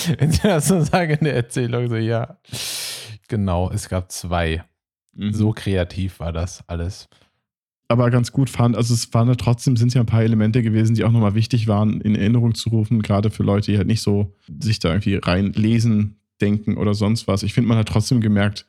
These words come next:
Speaker 2: was das für eine krasse Sekte und Kult für ihn ist und wie wichtig solche Sachen sind, weil ich meine, der ganze Story-Arc passiert nur, weil er einen scheiß Helm haben will.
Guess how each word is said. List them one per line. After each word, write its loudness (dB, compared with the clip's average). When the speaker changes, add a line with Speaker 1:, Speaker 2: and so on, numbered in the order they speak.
Speaker 2:
was 2
das 2
für -2
eine 2
krasse 0
Sekte 0
und -2
Kult 0
für -2
ihn 0
ist 0
und -2
wie 0
wichtig 2
solche 0
Sachen 0
sind, 0
weil 2
ich 0
meine, 2
der 2
ganze 0
Story-Arc 0
passiert 0
nur, 0
weil 2
er 2
einen 2
scheiß 0
Helm 2
haben 0
will. 0